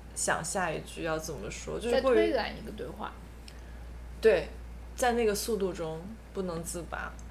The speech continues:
Speaker 1: 所以其实没有余力真的去倾听对方。虽然那个对话听起来是互相是回应对方的，但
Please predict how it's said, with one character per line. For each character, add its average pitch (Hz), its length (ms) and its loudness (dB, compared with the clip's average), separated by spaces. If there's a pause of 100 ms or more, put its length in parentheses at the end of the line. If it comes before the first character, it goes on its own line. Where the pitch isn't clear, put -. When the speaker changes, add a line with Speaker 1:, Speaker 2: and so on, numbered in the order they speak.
(260)
Speaker 1:
所 247 160 10
以 240 80 10
其 220 200 0
实 226 140 2
没 190 180 2
有 208 300 0
余 156 240 -4
力 175 300 0
真 190 240 -2
的 185 40 -2
去 185 140 -6
倾 180 240 -6
听 170 180 -6
对 165 160 -2 (140)
方。 190 220 -8 (600)
虽 247 200 4
然 240 180 6
那 240 100 4
个 220 80 4
对 220 140 4
话 220 160 2
听 214 240 0
起 220 140 -4
来 156 220 -2
是 170 280 -2
互 180 240 -6
相 165 220 -6
是 180 120 -4
回 - 220 -6
应 170 160 -6
对 - 140 -6
方 - 300 -8
的， - 180 -8
但 196 320 0